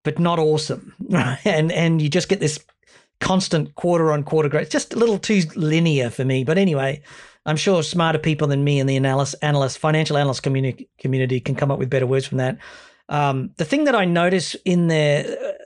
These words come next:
their financial report that they submit to the market, they publish a, a report to investors.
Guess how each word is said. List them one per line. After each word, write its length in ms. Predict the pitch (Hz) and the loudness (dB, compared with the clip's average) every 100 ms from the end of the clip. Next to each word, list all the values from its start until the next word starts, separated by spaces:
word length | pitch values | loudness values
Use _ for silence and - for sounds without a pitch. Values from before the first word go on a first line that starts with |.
| - | -12
their 280 | - 160 151 | -6 0 0
financial 540 | 143 165 156 165 190 | 2 0 2 2 0
report 320 | 160 143 170 147 | 0 0 -2 0
that 100 | 143 | 0
they 140 | 143 | 0
submit 380 | 147 135 156 156 | 0 -2 -2 -2
to 80 | 147 | -4
the 100 | 131 | 0
market, 420 | 131 143 147 190 | 0 0 -2 -2
they 80 | 143 | -4
publish 380 | 160 151 143 | -2 -2 0
a, 160 | 135 143 | -2 -2
a 180 | 120 131 | -2 -2
report 380 | 123 120 156 156 | -4 0 0 0
to 60 | 143 | -2
investors. 460 | 131 143 - - | 0 -2 -2 -8